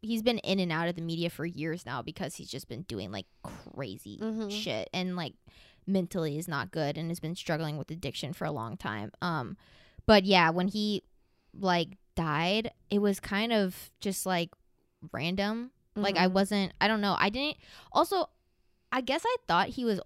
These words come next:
Speaker 1: older than he was, but, like, he was, like, my brother's age.
Speaker 2: Mm-hmm.
Speaker 1: Like, mid-thirties, like, pretty young. And then, uh, Takeoff died last week as well.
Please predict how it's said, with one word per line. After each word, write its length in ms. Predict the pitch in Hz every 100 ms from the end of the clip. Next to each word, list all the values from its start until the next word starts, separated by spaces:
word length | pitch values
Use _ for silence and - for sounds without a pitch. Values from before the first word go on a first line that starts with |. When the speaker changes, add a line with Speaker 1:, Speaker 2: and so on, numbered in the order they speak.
| -
Speaker 1:
older 320 | 123 190 214
than 160 | 240
he 140 | 247 269
was, 340 | 277 285 294
but, 140 | 254 240
like, 160 | 240
he 220 | - 226 262
was, 160 | 339
like, 100 | 427
my 120 | 415 359
brother's 480 | 190 170 196 170
age. 240 | - - -
Speaker 2:
Mm-hmm. 360 | 226 233 220 262 - _
Speaker 1:
Like, 260 | - 208 - _ - _
mid-thirties, 1080 | - 180 208 196 - 170 190 226 247 - - _ _
like, 240 | - 196 180
pretty 240 | - 214
young. 380 | 202 160 175 160 - - - -
And 200 | 240 269
then, 360 | 330 330 320 302 -
uh, 480 | 214 220 220 226 226 -
Takeoff 420 | 262 349 220 175
died 200 | 175 165
last 220 | 170 190
week 160 | 202 208
as 120 | 226
well. 340 | 294 294 175